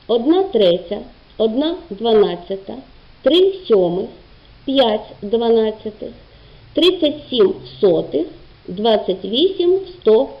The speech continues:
п'ятнадцятих. Подивимось, як це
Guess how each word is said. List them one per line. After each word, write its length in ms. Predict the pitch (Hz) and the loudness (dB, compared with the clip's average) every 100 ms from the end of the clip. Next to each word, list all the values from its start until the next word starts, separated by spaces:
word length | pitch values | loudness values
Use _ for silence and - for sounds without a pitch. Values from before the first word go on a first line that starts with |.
| - | -10
п'ятнадцятих. 840 | 226 254 247 208 170 - - - - - - - - - - | -4 -4 -2 -2 -4 -12 -18 -18 -20 -20 -20 -20 -20 -20 -8
Подивимось, 760 | - 233 196 240 254 311 415 - - | 2 2 4 0 2 4 2 2 -6
як 340 | 214 202 220 269 - | -2 2 2 -2 -6
це 140 | 339 | -6